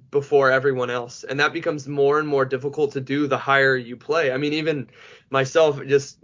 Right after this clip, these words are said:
growing up playing hockey, that to me, players would become more physically strong and better with the puck. But the players who really started to separate themselves were always the ones who had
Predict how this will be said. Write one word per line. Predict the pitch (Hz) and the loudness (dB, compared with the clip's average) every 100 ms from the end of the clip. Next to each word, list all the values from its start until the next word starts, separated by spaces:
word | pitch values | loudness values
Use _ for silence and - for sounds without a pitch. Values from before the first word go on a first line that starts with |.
| - | -12
growing | 139 147 139 | -2 0 2
up | 143 139 | 2 0
playing | - 135 127 | -2 -2 0
hockey, | 135 135 135 127 | 0 -2 -4 0
that | 139 139 - _ _ _ | 0 0 -6 _ _ _
to | 170 | -10
me, | 156 160 160 151 143 - _ | -6 -6 -4 -4 -4 -10 _
players | 160 165 165 | 2 4 4
would | 156 | -2
become | 135 143 175 139 | -6 -6 -2 -2
more | 135 127 127 135 | 0 2 0 -2
physically | _ - 165 147 143 147 | _ -4 -4 -2 -4 -4
strong | 139 - 139 139 147 151 151 | -4 -2 2 4 4 2 0
and | 131 123 | -2 0
better | 139 143 | 2 4
with | 143 135 | 2 0
the | |
puck. | 135 - 143 143 - _ - - _ _ | -6 0 0 0 -6 _ -20 -20 _ _
But | 135 143 135 123 _ 139 | 0 2 4 0 _ -8
the | 139 | -8
players | - 160 156 147 | 2 2 2 -2
who | |
really | 143 147 | 2 2
started | 139 143 135 | 4 2 2
to | |
separate | 131 143 135 135 131 | -2 -4 0 0 0
themselves | 131 135 135 123 | -6 -2 -2 0
were | 131 | 2
always | 131 127 | 0 0
the | |
ones | 131 127 127 | -2 -2 -2
who | 120 120 | -6 -8
had | - 127 123 120 | -2 0 0 0